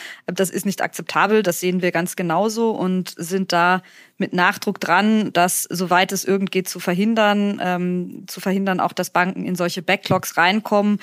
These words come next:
und auch sicherzustellen, dass Banken, die, ich sag mal, einen großen Appetit haben auf entsprechend automatisierten Integrationen, sich befinden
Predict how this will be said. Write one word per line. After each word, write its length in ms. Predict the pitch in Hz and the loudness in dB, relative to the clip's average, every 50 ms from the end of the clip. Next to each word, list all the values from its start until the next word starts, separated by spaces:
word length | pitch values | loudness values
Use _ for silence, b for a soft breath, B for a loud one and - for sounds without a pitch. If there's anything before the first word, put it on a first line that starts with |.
| B B B B B B B | B B B B B B B
und 80 | - 160 | -2 -2
auch 80 | 175 | 0
sicherzustellen, 720 | 151 180 202 214 214 185 - 214 202 - - 190 180 185 185 | 0 0 0 2 0 0 0 -2 -2 0 2 2 2 2 2
dass 180 | 180 180 180 - | 2 0 -2 0
Banken, 420 | - - 170 185 190 - 196 185 170 | 0 0 0 0 0 -2 -4 -4 -4
die, 100 | 185 180 | -4 -6
ich 80 | 175 | -6
sag 180 | - 180 - - | -8 -8 -6 -6
mal, 120 | 185 175 | -4 -2
einen 180 | - 170 175 151 | -2 -2 -4 -4
großen 380 | - 180 208 214 - - 202 | -2 -2 -2 0 0 -2 -2
Appetit 540 | - 175 - 196 185 - - 220 208 - - | -2 -2 -2 -2 -4 -4 -4 -6 -6 -2 0
haben 300 | 202 180 180 180 190 180 | 2 2 2 2 0 -2
auf 180 | - 175 - - | -2 -2 -2 -4
entsprechend 680 | 180 180 - - - - 175 185 180 - 185 180 - | -4 -4 -4 -4 -2 -2 -2 -2 0 -2 -6 -6 -2
automatisierten 1160 | - 165 180 - - 185 185 180 185 - 175 156 160 190 208 208 - _ 196 185 180 180 175 B B B B B B B - | 0 0 0 0 0 -2 -2 -2 -2 -6 -8 -6 -2 0 0 -2 -2 _ -2 0 0 0 -2 B B B B B B B -6
Integrationen, 1040 | 190 185 - 190 - - 175 170 - - 202 196 208 220 220 214 214 208 190 - _ _ _ _ - | -4 -4 -2 -4 -2 -2 -2 -2 -2 -2 0 2 2 4 4 4 2 0 -2 -4 _ _ _ _ -10
sich 200 | - 202 196 - | -6 -6 -6 -4
befinden 680 | - 180 - - 214 226 240 233 - 233 226 233 233 226 | -6 -6 -2 0 0 2 0 0 0 0 2 2 2 0